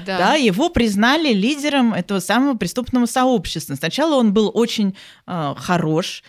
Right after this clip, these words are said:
Speaker 2: его даже прочили на э, министра внутренних дел, он боролся с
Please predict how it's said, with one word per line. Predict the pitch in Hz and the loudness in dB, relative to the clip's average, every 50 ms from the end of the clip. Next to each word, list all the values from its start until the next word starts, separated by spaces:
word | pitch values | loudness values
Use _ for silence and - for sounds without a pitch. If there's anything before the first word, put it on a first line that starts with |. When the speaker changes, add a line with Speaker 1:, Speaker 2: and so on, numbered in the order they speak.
| - _ - | -20 _ -8
Speaker 2:
его | 170 170 190 226 240 214 | -6 -4 0 0 2 2
даже | 180 185 180 175 185 180 | 2 2 0 0 -2 -2
прочили | - 202 208 208 196 - - - 190 185 185 180 175 170 165 175 - - _ _ - | -2 0 0 0 0 -2 -4 -4 -2 0 0 2 2 0 0 -4 -10 -20 _ _ -8
на | - 180 175 165 165 165 160 156 151 156 - - - - _ _ - | -4 -2 -2 0 0 -2 -2 -4 -6 -8 -12 -18 -20 -20 _ _ -16
э, | - - - - | -14 -12 -12 -10
министра | - - 117 123 175 190 202 190 170 165 - - 170 175 165 160 156 | -10 -8 -4 0 2 2 4 2 0 -2 -4 -4 -2 0 0 0 0
внутренних | 151 135 147 170 190 180 170 175 175 175 170 165 160 160 | -2 -2 0 0 0 0 0 0 0 0 0 0 -2 -4
дел, | 147 - - 160 170 190 208 208 - - _ - | -6 -6 -4 -4 -2 -2 -4 -6 -10 -18 _ -4
он | 190 196 196 180 | -2 0 2 2
боролся | 180 190 190 196 208 208 196 180 185 - - 185 170 160 160 | 2 2 2 2 2 2 2 0 -2 -4 -4 -2 -2 -2 -2
с | - - - - 185 170 165 | -6 -10 -8 -4 -2 -2 -2